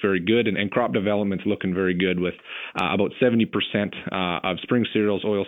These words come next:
seeds, and pulses, uh, all looking normal for their development. So that's very, very good to see. Uh, there was some delays, uh, in development in the east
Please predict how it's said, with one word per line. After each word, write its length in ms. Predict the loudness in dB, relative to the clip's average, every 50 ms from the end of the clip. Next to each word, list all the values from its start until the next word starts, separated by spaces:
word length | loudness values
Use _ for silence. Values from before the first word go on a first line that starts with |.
| -2
seeds, 180 | -2 -2 0 0
and 140 | -2 -2 -2
pulses, 420 | -2 -2 -2 -2 -2 -2 -4 -4 -4 -8 -20 -20 -20 -20 -20 -20 -20 -12 -6
uh, 260 | -4 -2 -2 -2 -4 -2
all 240 | -2 0 0 2 2
looking 300 | 0 0 0 -2 -2 -2
normal 320 | -2 -2 -2 -2 -2 -2 -2 -2
for 80 | -2
their 100 | -2 -2
development. 480 | -2 -2 -4 -4 -4 -4 -4 -6 -6 -4
So 60 | -2 -2
that's 140 | -2 2 4
very, 180 | 4 4 6
very 160 | 4 4 2 2
good 160 | 2 0 0
to 60 | 0 -2 -2 0
see. 260 | 2 2 2 2 -2 -4 -12 -14 -12 -10 -6 -4
Uh, 200 | -2 0 0 2
there 180 | 2 2 4
was 180 | 4 4 2 2 0
some 140 | 0 0 2
delays, 420 | 2 2 2 2 2 4 2 2 0 -4 -10 -12 -8
uh, 200 | -6 -4 -4 -2 -2
in 120 | -2 -2
development 520 | -2 0 0 0 0 0 0 -2 -2 -4 -4
in 140 | -4 -2 -2
the 80 | 0
east 180 | 0 0 -2